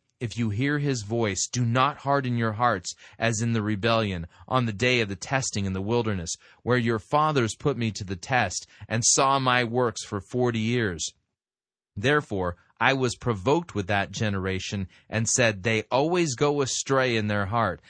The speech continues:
They have not known my ways. As I swore in my wrath, they shall not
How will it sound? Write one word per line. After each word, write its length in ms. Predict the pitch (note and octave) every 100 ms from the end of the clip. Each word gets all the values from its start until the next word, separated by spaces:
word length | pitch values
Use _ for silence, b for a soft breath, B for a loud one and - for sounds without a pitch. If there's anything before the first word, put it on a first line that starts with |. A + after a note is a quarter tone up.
| b
They 220 | - C#3
have 340 | B2+ B2+ A#2 G#2+
not 360 | A#2+ C#3+ D3
known 380 | C3 C3 C3+ B2+
my 320 | A#2+ A#2 A2+
ways. 460 | G#2+ A2+ G#2+ F#2 E2 b b
As 200 | A#2+ C3+
I 140 | A#2+ A#2
swore 480 | - - C3+ C#3+ C#3
in 100 | B2+
my 200 | B2 A#2
wrath, 420 | A2+ A#2 A#2 - b b
they 160 | A2+ A2+
shall 400 | - A#2 G2+ F#2+
not 680 | G2 G2+ A#2 G#2 E2 -